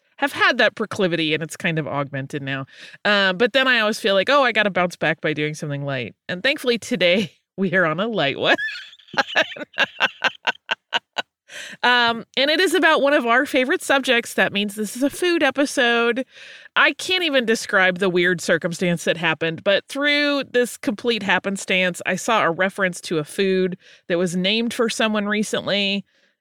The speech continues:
And then I found myself wondering if that had been a real person. I have a whole secondary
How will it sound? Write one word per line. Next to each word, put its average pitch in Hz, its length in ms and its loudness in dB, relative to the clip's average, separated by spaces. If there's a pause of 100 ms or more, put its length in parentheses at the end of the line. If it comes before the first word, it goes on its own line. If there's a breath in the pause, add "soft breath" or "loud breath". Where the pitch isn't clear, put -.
And 214 180 -2
then 214 160 2
I 208 140 2
found 208 260 0
myself 196 400 0
wondering 196 500 0
if 190 120 -2
that 165 220 2 (260)
had 220 420 0
been 226 160 0
a 220 80 0
real 208 220 0
person. 202 800 0 (840)
I 214 100 0
have 214 180 2
a 208 40 -2
whole 202 200 -4
secondary 208 880 0